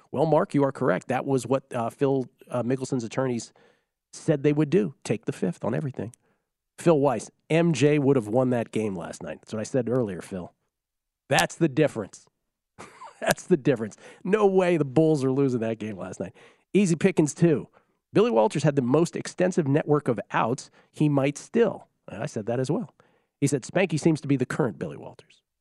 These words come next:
in that regard." Rick Ollier. We love our guy Spanky. Rick Ollier. "Guys, I've been driving around in circles around Hoover Dam looking for the wacky waving inflatable arm flailing tube men. Are you here yet?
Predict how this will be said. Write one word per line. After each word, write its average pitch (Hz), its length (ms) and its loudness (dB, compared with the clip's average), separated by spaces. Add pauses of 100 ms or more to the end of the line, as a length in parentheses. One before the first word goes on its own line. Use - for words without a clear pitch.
(140)
in 104 80 -8
that 90 140 -12
regard." - 300 -18 (140)
Rick 160 280 0
Ollier. 156 580 2 (920)
We 147 100 -2
love 175 140 -2
our - 80 -10
guy - 100 -16
Spanky. - 400 -18
Rick 156 200 -2
Ollier. 131 400 0
"Guys, 160 380 2
I've 156 140 2
been 139 120 2
driving 170 380 2
around 175 300 0
in 147 160 0
circles 139 480 -4
around 127 260 2
Hoover 160 280 4
Dam 147 340 4
looking 156 240 2
for 143 120 0
the 123 100 2
wacky 147 400 0
waving 143 380 2
inflatable 135 440 0
arm 143 220 4
flailing 143 400 2
tube 175 240 4
men. 131 200 2 (280)
Are 170 120 6
you 170 140 6
here 247 240 4
yet? 147 260 2